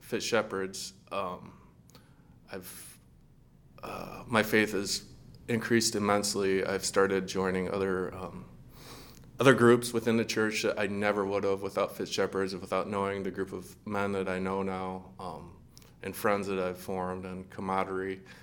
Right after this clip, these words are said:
Um, uh, chirp, for example, is something I never would have done without Fit Shepherds and knowing the, the people that would be there and encourage me to come.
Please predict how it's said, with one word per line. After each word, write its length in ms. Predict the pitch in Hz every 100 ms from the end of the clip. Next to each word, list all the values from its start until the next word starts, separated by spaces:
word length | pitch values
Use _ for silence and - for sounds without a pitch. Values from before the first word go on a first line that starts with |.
| - - -
Um, 460 | 104 101 92 90 90 - - - - - - - - - - - -
uh, 260 | 113 92 95 -
chirp, 380 | - 113 107 -
for 160 | 110
example, 520 | 101 104 98 98 98
is 100 | 95
something 340 | - 101 95 92
I 120 | 92
never 320 | 95 95 95
would 160 | 92 90
have 100 | -
done 240 | 92 92
without 260 | 90 90 87
Fit 180 | - 98
Shepherds 720 | 101 90 92 90 90 - - 101
and 140 | 90
knowing 300 | 95 90 90
the, 280 | 90 92 85 - -
the 60 | -
people 300 | - 95 92
that 160 | 92
would 140 | 98 92
be 140 | 92
there 260 | 90 92 90
and 160 | 90
encourage 480 | 82 95 98 95 95
me 160 | 95 92
to 80 | 82
come. 480 | - 92 92 90